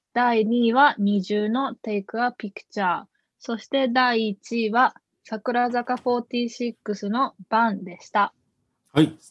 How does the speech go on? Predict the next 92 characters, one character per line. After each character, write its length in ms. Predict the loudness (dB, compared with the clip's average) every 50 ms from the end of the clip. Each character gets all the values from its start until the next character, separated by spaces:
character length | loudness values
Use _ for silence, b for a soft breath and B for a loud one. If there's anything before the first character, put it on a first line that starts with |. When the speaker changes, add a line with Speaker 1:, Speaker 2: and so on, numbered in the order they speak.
| _ _ _ -10
Speaker 2:
桜 280 | -6 -4 -2 0 0
坂 280 | 0 0 -2 -4 -4 -6
フ 80 | -6 -6
ォ 40 |
ー 20 | -6
テ 80 | -4 -6
ィ 40 | -8
ー 20 |
シ 80 | -8 -10
ッ 60 | -14
ク 60 | -16
ス 140 | -18 -20 -20
の 60 | -18
バ 240 | -10 -6 -4 -2 -2
ン 160 | -4 -6 -10
が、 300 | -4 0 2 2 2 0 -4
え 220 | -8 -8 -8 -8
ー、 20 | -8
総 160 | -10 -10 -12
合 120 | -12 -12
ソ 180 | -14 -12 -12 -12
ン 80 | -12
グ 40 | -12
ス 120 | -12 -12 -12
チ 100 | -12 -14
ャ 20 |
ー 40 | -14
ト 100 | -16 -20
一 320 | -20 -16 -8 -4 -4 -4
位 40 | -4
と 80 | -4 -10
い 40 |
う 40 | -14 -16
こ 100 | -20 -20
と 100 | _ _ _ _ -4
で、 220 | -4 -4 -4 -6 _ _ _ _
こ 80 | -14 -10
ち 120 | -6 -4
ら 80 | -4 -4
シ 240 | -4 -2 0 0 2
ー 40 |
デ 100 | 2 2
ィ 100 | 2 2 0 -2
ー、 40 | -8 _ _ _ -16
シ 200 | -6 0 0 4
ー 20 | 6
デ 80 | 6
ィ 140 | 4 4 2
ー 40 | -6
と 160 | _ -16 -10
ル 120 | -6 -6 -6
ッ 60 | -4
ク 100 | -2 -2
ア 40 | -2
ッ 20 | -2
プ 200 | -4 -12 -18 -18
の 100 | -18 -18
指 240 | -14 -10 -10 -8
標 200 | -8 -10 -12 -10
で、 200 | -6 -6 -6 -6 -6 -8
え 120 | -12 -10 -10
ー、 40 | -10
一 360 | -12 -16 -16 -14 -12 -12 -12
位 60 | -12 -16 -20
を 140 | -20 -20 _ _ _ _ _ _
記 60 | -16
録 220 | -16 -16 -16 -18 -18
し 80 | -18
て 100 | -16 -18 -18
で 120 | -20 -18
す 160 | -8 -2 0
ね。 220 | 0 0 0 -4 b b b b b b b b b b 2
で、 120 | 4 4
Speaker 1:
は 40 | 4
い。 40 | 4
Speaker 2:
ダ 120 | 4 4
ウ 160 | 4 6 6
ン 20 | 6
ロ 140 | 6 6
ー 20 | 4
ド 140 | 2 -2 -14
と 80 | -18
か 220 | _ -20 -20 -18 _
Twitter 380 | -12 -10 -10 -10 -8 _ -4 -4
の 60 | -4
仕 160 | -2 -2 0
様 80 | 0 2
で 80 | 2 0
も 80 | -2
三 300 | -2 -2 -2 -2 -2 -4 -10
位 60 | _ -20
と、 80 | -20